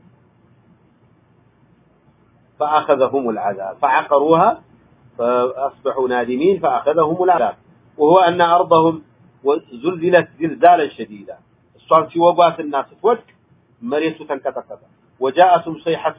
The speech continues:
عظيمة اقتلعت القلوب من محالها وأتاهم من الأمر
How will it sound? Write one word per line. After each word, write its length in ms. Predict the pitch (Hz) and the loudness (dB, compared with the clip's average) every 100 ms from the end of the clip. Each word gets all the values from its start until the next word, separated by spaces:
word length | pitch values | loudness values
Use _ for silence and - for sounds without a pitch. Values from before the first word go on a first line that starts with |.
| 151 | -6
عظيمة 460 | 135 160 165 117 - _ _ - | -4 -2 -4 -6 -12 _ _ -20
اقتلعت 640 | 147 _ 175 175 156 165 165 | -20 _ 2 2 2 -2 -6
القلوب 460 | 151 - 151 160 156 | -14 -10 -8 -4 -4
من 220 | 147 139 | -4 -8
محالها 1300 | 135 127 127 139 143 147 147 151 160 160 135 - - _ _ _ _ _ _ _ _ - | -8 -4 0 2 4 4 4 4 2 -2 -8 -10 -18 _ _ _ _ _ _ _ _ -8
وأتاهم 480 | 151 160 170 160 170 | -4 4 4 4 0
من 140 | 165 | -4
الأمر 320 | 160 165 170 | -4 -4 -4